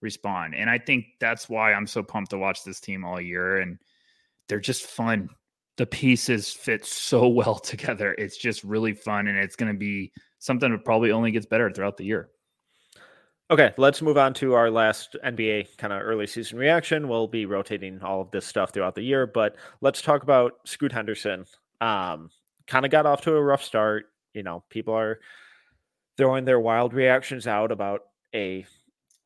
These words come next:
Speaker 2: rookie nineteen-year-old point guard in the first four or five games of his career. What else is new? What are your early reactions with Scoot?
Speaker 1: Everyone calm
Speaker 2: <laughs>
Speaker 1: down. Metcalf, I actually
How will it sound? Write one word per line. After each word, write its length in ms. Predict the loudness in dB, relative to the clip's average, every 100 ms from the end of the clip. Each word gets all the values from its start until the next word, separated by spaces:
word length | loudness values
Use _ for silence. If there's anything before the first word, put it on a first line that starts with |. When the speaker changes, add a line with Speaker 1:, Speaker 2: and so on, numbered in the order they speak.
| _ -16
Speaker 2:
rookie 600 | -2 0 0 -4 -6 -10 _ -6
nineteen-year-old 680 | -4 -4 -8 -8 -4 -4
point 240 | -4 -8 -4
guard 240 | -2 -2
in 100 | -4
the 60 | -6
first 380 | -4 -4 -6 -8
four 180 | -4
or 40 | -4
five 240 | -4 -6
games 280 | -6 -8 -8
of 60 | -6
his 160 | -6
career. 300 | -4 -2 -2
What 140 | -2 -4
else 180 | -4
is 160 | -8 -8
new? 340 | -4 -2 -4 -8 _ _ _ -2
What 220 | 6 6
are 60 | 6
your 300 | 4 2 2
early 440 | 0 0 0 -4
reactions 540 | -4 -2 -2 -6 -16
with 100 | -16
Scoot? 280 | -12 -12 -12 -14 _ _ _ _ -20 -20 _ -20 -20 _ _ 10
Speaker 1:
Everyone 640 | 10 12 10 10 10 8
calm 760 | 4 2 8 10 10 8 6 2 -4
Speaker 2:
<laughs> 100 | 0
Speaker 1:
down. 680 | 6 6 4 0 -6 -10 -12 _ -16 -16 _ _ _ _ _ _ _ _ -20 _ 6
Metcalf, 360 | 8 8 4
I 280 | 4 6 6 6
actually 600 | 2 2 4 4 2